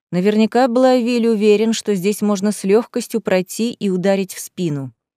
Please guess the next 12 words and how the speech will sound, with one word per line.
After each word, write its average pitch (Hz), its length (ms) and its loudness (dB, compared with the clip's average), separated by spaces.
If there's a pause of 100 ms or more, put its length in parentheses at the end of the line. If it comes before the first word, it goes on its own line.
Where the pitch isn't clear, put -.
(640)
«Бить 185 320 -4
из-под - 340 -8
тишка — 175 680 -2 (460)
это 160 200 -8
любимое 180 520 0
занятие 180 560 -2
тех, 190 360 -4
о 156 100 -4
ком 170 260 -2
ты 175 100 -6
сказал, 165 560 -4
незнакомец». 147 1040 -8